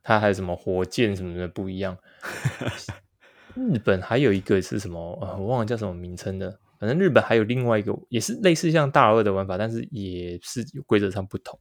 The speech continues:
Speaker 1: 反正简单讲，就是你会觉得好像规则很接近，但其实它就是有点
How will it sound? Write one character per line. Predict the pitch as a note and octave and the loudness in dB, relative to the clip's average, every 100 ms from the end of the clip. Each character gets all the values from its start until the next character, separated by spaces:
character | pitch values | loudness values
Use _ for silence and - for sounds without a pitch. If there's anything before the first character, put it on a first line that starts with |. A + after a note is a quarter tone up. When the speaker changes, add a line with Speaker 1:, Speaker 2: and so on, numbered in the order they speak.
| _ _ - | _ _ -14
Speaker 1:
反 | - | 0
正 | D3+ | 2
简 | E3 | 6
单 | D3 E3+ | 6 6
讲， | A2 | 4
就 | C3+ | 2
是 | D#3+ D3 - _ _ _ _ _ | 2 0 -2 _ _ _ _ _
你 | A#2+ | 2
会 | E3+ | 2
觉 | F#3 G#2+ | 2 2
得 | G2+ | 2
好 | G2 | 0
像 | A2 | -4
规 | C3+ D3+ | 2 2
则 | D3 G#2+ F#2+ F#2+ | 4 0 -2 -4
很 | F#2 | -6
接 | F2 A2 | -4 -2
近， | A#2+ | -2
但 | B2+ | -2
其 | G#2+ | -2
实 | G2+ | -4
它 | A2+ | -4
就 | |
是 | A#2 | -4
有 | G#2+ | -6
点 | F#2+ | -6